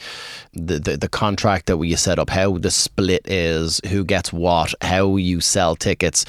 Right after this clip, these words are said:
how you fill a calendar, making sure that there's enough diversity in there so you're not going to one marketplace too much and saturating it,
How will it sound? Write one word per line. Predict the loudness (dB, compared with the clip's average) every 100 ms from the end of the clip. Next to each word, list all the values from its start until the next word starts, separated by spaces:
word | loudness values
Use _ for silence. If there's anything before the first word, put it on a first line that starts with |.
| -6 -4
how | 0
you | 2 2 0 -6
fill | 0 2 4
a | 2
calendar, | 0 2 2 2 2 2
making | 0 0
sure | 0 2 2
that | 0
there's | -2 -2
enough | -2 0
diversity | 0 2 0 0 0 0
in | 2
there | 2 2
so | 2 0
you're | 0
not | -4 -2
going | -2 -2
to | -2
one | -2 0
marketplace | 0 -2 -2 -4 -2
too | -4 -2
much | -2 -4
and | -2
saturating | -2 -2 -2 -2 -2
it, | -4